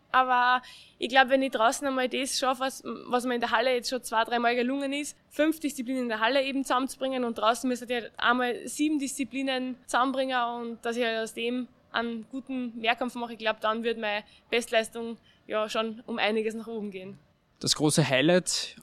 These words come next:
Speaker 2: ist dann die E M in diesem Jahr im Sommer in Berlin. Du gehst jetzt auch nach der W M Silbermedaille als eine der Mitfavoritinnen in diesem Bewerb. Wie gehst du mit dieser neuen Situation um, dass die Konkurrenz jetzt auch auf dich schaut und du da zu den Mitfavoritinnen zählst?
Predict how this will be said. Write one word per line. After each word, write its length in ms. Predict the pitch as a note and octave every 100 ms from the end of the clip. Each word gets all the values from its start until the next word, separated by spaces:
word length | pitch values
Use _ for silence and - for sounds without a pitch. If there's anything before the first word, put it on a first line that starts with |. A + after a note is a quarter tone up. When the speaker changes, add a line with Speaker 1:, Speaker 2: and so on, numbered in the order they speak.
| -
Speaker 2:
ist 200 | E3 -
dann 120 | E3
die 220 | D#3+ D#3+ C3+
E 100 | C#3
M 200 | F#3+ G#3 -
in 120 | D#3
diesem 200 | E3+ E3
Jahr 220 | C3+ C#3+
im 100 | E3
Sommer 320 | - C#3 F3
in 80 | F#3+
Berlin. 420 | D#3+ D3+ F3+ B3+ - -
Du 80 | F3
gehst 260 | F3 E3+ G3+
jetzt 440 | G3 - - - -
auch 220 | D#3 D#3+
nach 180 | E3+ E3
der 160 | - D#3+
W 140 | D#3
M 100 | D3+
Silbermedaille 600 | - E3+ F#3+ F#3+ D#3+ E3
als 100 | F3+
eine 200 | D3+ D#3+
der 80 | D#3+
Mitfavoritinnen 1080 | E3+ - - B2+ D3 C#3+ D3 C#3+ C#3+ F3 G3 -
in 160 | E3+
diesem 240 | F3+ F#3 F#3
Bewerb. 540 | D#3+ B2+ B2 D3+ G3
Wie 200 | D#3+ F3
gehst 240 | D#3+ E3+ G3
du 40 |
mit 200 | F#3+ E3+
dieser 180 | F3+ E3+
neuen 320 | E3+ C#3+ F3
Situation 600 | - F3 F3 E3 E3+ D#3+
um, 240 | E3 F3+ D3+
dass 220 | D3 -
die 80 | D3+
Konkurrenz 640 | E3 C#3+ C3+ C3 E3+ -
jetzt 140 | D#3+
auch 120 | D3+
auf 160 | D3 C#3+
dich 420 | F#3 G3 - G#3+ -
schaut 480 | - C3+ D3+ G3+
und 280 | - F3+ E3
du 120 | E3+
da 360 | E3 D#3+ D#3+ E3+
zu 120 | -
den 120 | D#3+
Mitfavoritinnen 800 | F3 - D3+ B2+ C#3 C#3 - C3 C3
zählst? 440 | C3 B2+ -